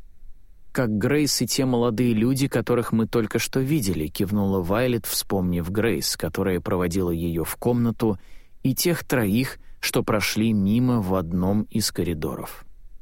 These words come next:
Адепты выглядели такими же потусторонними, как и сами хранители, но носили синее облачение и не имели при себе мечей. Туника Вайлет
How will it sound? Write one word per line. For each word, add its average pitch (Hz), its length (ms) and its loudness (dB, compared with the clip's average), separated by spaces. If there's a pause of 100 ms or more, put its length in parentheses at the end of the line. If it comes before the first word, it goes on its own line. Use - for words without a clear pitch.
(760)
Адепты 170 420 0
выглядели 143 520 2
такими 143 500 0
же 120 120 0
потусторонними, 120 1000 2
как 107 260 -2
и 117 40 2
сами 107 400 2
хранители, 117 880 0 (340)
но 143 200 4
носили 170 540 2
синее 135 600 4
облачение 123 1000 0 (340)
и 180 120 2
не 180 260 4
имели 120 400 4
при 123 200 0
себе 80 400 0
мечей. 76 600 -4 (1040)
Туника 101 560 2
Вайлет 120 520 0